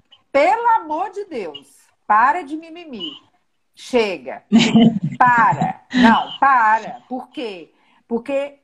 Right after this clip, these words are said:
Speaker 1: quanto mais você reclama, mais você traz de volta aquilo pra sua vida, né? Reclamar.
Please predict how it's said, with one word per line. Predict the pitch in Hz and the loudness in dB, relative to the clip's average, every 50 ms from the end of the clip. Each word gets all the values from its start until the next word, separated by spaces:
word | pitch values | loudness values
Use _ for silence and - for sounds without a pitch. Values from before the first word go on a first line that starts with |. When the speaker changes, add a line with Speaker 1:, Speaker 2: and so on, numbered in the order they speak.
| _ _ | _ _
Speaker 1:
quanto | - 277 269 262 262 277 | -6 -6 -6 -4 -6 -6
mais | 233 240 262 262 277 330 370 427 359 285 | -4 -2 0 0 0 -2 -2 -6 -6 -6
você | 294 285 277 - _ 240 214 | -8 -10 -10 -10 _ -10 -10
reclama, | 214 196 190 180 - - - 214 240 254 262 269 | -10 -10 -12 -12 -12 -10 -6 -2 -2 -2 -2 -2
mais | 247 233 240 240 254 277 294 262 | 0 0 0 0 0 -2 -6 -10
você | 294 302 302 302 302 | -12 -12 -10 -12 -12
traz | - 294 269 269 262 | -6 -6 -6 -6 -6
de | 233 294 | -10 -14
volta | 247 214 233 226 233 233 233 262 | -10 -6 -6 -4 -4 -6 -8 -10
aquilo | 254 247 _ 240 240 247 | -12 -12 _ -16 -16 -16
pra | 240 - 269 | -16 -16 -16
sua | 262 _ - 285 330 | -16 _ -18 -18 -12
vida, | 339 381 359 349 349 262 247 | -10 -10 -10 -10 -8 -10 -10
né? | 208 208 208 | -8 -8 -10
Reclamar. | 214 202 214 247 262 294 349 370 - _ - 339 381 392 440 466 466 349 247 220 214 220 240 247 | -8 -4 0 0 2 2 0 -2 -6 _ -8 -6 -4 -4 -4 -6 -8 -8 -8 -8 -8 -10 -12 -16